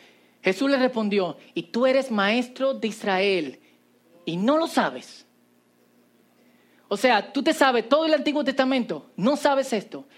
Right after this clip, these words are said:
Tú sabes los doce tomos del Talmud, no sabes esto.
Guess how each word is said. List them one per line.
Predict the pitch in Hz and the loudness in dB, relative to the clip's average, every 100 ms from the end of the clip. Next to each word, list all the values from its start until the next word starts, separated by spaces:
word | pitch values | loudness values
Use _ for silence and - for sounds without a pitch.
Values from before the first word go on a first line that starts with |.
| - _ | -20 _
Tú | - | -6
sabes | 262 294 285 | 2 2 4
los | 254 | 2
doce | 220 320 311 | 0 0 0
tomos | 311 311 | 0 2
del | 294 277 | 0 2
Talmud, | 285 262 233 - - _ | 2 2 0 -4 -20 _
no | 208 240 311 | 0 2 2
sabes | 294 294 277 262 | 0 0 0 -4
esto. | 175 - | -8 -12